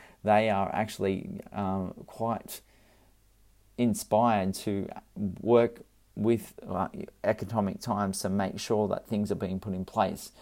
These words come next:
So I get a sense that they're gonna put their pressure towards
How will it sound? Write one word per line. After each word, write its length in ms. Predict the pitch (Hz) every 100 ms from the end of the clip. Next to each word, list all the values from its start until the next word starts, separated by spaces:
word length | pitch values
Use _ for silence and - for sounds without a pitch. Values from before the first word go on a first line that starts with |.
| - -
So 120 | - 120
I 60 |
get 100 | 123
a 60 | 135
sense 320 | - 120 110
that 100 | 98
they're 180 | 107 110
gonna 280 | 107 101 95 - - _ -
put 240 | 147 -
their 240 | 104 120 120
pressure 460 | - 123 113 110
towards 600 | 101 117 104 107 101 90